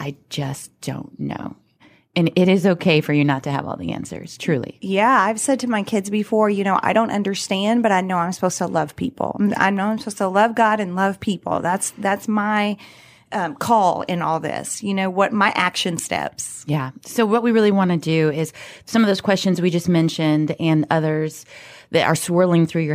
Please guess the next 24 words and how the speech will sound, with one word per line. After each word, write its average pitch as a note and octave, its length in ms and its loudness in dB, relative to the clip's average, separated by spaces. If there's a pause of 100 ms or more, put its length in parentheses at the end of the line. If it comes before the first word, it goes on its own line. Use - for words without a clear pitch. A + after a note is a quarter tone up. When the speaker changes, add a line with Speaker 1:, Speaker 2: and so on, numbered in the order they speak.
(120)
Speaker 1:
head, D3+ 140 0
we F#3 120 2
wanna G3 180 4
show - 140 -2
you D#3+ 100 2
what D3 120 0
that D#3+ 160 0
looks - 180 -6
like C#3 160 -4
under C#3 160 -2
our - 160 -6
roof. - 460 -10
Like, - 120 -4
how F#3 120 -2
do F#3+ 80 -2
we E3+ 80 0
handle D3 280 2
some D3 200 -6
of - 60 -4
those - 200 -6
things? D3+ 300 0
And D#3+ 80 4
maybe E3 220 4
some D#3+ 260 0